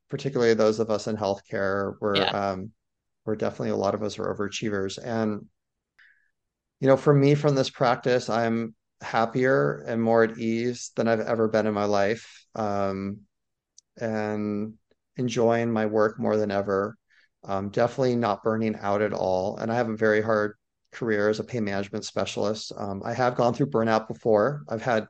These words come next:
Speaker 1: multiple episodes of burnout in my twenty-year career, actually. But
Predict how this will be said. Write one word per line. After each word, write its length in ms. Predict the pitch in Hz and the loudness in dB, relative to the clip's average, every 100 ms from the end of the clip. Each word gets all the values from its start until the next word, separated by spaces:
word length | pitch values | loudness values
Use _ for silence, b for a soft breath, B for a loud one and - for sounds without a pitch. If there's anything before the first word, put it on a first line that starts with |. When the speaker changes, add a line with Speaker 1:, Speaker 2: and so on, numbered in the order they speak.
| - | 2
Speaker 1:
multiple 380 | 113 117 120 110 | 4 4 2 0
episodes 420 | 113 107 117 107 | -2 -2 -2 -2
of 80 | 104 | -2
burnout 420 | 104 104 110 110 _ _ b b b b b b _ _ _ _ | -2 0 -2 -4 _ _ b b b b b b _ _ _ _
in 120 | 127 | 0
my 140 | 113 117 | 2 2
twenty-year 500 | - 120 123 117 113 | 0 0 4 4 2
career, 400 | - 131 110 110 | 0 0 4 4
actually. 540 | 107 113 - 156 165 | 4 2 0 2 2
But 400 | 147 123 113 110 | 2 4 4 2